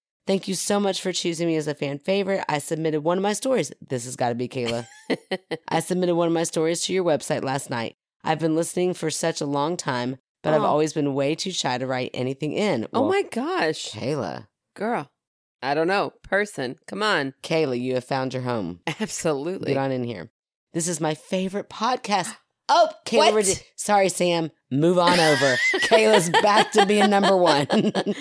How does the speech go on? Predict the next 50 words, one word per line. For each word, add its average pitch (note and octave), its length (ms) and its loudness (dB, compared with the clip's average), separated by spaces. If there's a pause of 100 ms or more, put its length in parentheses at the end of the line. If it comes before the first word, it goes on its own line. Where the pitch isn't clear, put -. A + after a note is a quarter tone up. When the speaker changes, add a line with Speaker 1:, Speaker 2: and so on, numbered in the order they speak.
(360)
Speaker 2:
Oh F4 180 2
my D4 220 0
gosh. E3 360 2
Speaker 1:
No, E3 460 0
that's F3 240 -2
amazing. E3+ 600 0 (320)
Uh, D#3 380 0
"This E3+ 200 -2
is E3 120 -6
my D3+ 120 -2
favorite D#3+ 360 0
podcast, D3+ 580 -2
and D3 80 0
I C#3+ 80 2
love C#3+ 280 0
you E3+ 120 -2
ladies C3+ 320 0
so C3+ 180 -2
much. B2 320 -4 (280)
I D#3 100 -2
know E3 180 4
it's E3+ 140 0
Speaker 2:
Aw. - 80 -10
Speaker 1:
been D#3 340 2
done D3+ 240 0
before, B2+ 480 -2
but B2+ 220 -2
it's - 240 -4
so D#3+ 240 0
important D3 420 -4
to - 80 -6
me C3+ 320 -2
if - 140 -8
people C#3 300 -8
could C3+ 260 -6
support - 500 -4
animal C3 300 -4
shelters A#2 480 -6
in A#2+ 100 -6
any A#2+ 220 -4
way A#2 160 -4
they A#2+ 140 -4
can. C#2+ 360 -10 (320)
Shelters D#3+ 400 0
are C#3+ 80 -2
so D#3+ 340 0
overcrowded, B2+ 760 -4
and B2+ 120 -6
they B2 120 -4
need C#3 340 -2